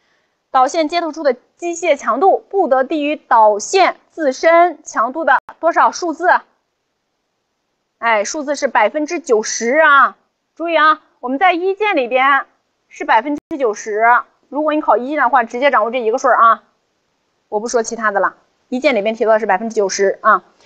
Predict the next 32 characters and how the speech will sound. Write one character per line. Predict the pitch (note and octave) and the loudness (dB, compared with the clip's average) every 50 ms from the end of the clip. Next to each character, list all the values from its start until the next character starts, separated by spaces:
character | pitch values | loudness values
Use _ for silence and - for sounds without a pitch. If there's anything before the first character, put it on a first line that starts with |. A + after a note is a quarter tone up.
| _ _ | _ _
并 | _ E4+ F4+ D#4 | _ 2 2 4
且 | - C#4+ C4+ C4+ C4 - _ | 4 4 4 4 4 2 _
电 | - D#4+ D4 C4 - _ | -4 -4 -4 -4 -4 _
阻 | B3 A3+ | -8 -6
值 | G3+ A3 A3 | -6 -2 0
呢 | A3+ A3 | 0 0
不 | A3+ - | 0 -2
能 | C4 A#3+ B3 | -6 -8 -6
超 | B3+ - C4+ | -2 -2 0
过 | C4+ C4 A3+ | 2 2 0
同 | - - G#3+ A#3+ C4+ | 0 -4 -12 -10 -4
场 | B3+ G#3+ A3 - | -4 -4 -2 -2
导 | G#3+ D#3+ | -6 -8
线 | - - G#3+ A3 | -6 -8 -8 -6
电 | A#3+ G#3+ G3 | -6 -6 -6
阻 | F#3+ F#3 | -8 -4
的 | F3+ F#3 - - - _ _ _ | -2 -2 -2 -2 -4 _ _ _
一 | - C4+ C4+ C4+ B3 | -2 0 0 2 2
点 | B3 F#3 | 0 0
二 | - - B3+ A3+ | 2 0 0 2
倍， | A3+ D4 C#4+ - - _ _ _ _ _ _ _ _ _ _ _ | 4 2 2 0 -4 _ _ _ _ _ _ _ _ _ _ _
是 | - D4 | -10 -6
不 | C4 | 0
是？ | D4 D4+ C4 - - _ _ _ _ _ _ _ | 2 0 0 0 -4 _ _ _ _ _ _ _
除 | - D#4+ D#4 | -6 -6 -4
此 | C#4+ D4+ | -4 -2
之 | A#3+ D4+ | -2 0
外 | D#4 C#4+ | 0 2
还 | C4 C4 | 2 2
有 | B3+ A#3+ | 2 0
什 | B3 | 2
么？ | A#3+ A#3+ A#3 - | 2 0 0 0